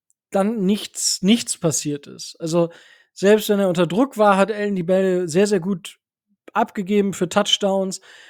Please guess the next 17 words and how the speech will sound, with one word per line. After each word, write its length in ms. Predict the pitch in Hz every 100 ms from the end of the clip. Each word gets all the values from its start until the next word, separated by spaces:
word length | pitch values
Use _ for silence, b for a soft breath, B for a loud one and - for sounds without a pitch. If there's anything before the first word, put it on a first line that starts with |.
| B
Das 180 | 165 139
war 200 | 175 202
einfach, 560 | 214 175 190 180 165 - _ _ -
ja, 300 | 196 196 _ _
in 120 | 190 170
dem 120 | 208
Moment 440 | 214 214 202 -
quasi 300 | - 185 190
ein 100 | 180
perfektes 460 | 170 165 190 - 180
Spiel, 280 | - 208 185
mehr 160 | 151
oder 160 | 151 143
weniger, 340 | 147 143 143
von 200 | - 156
Josh 240 | 147 131 -
Allen. 400 | 147 143 160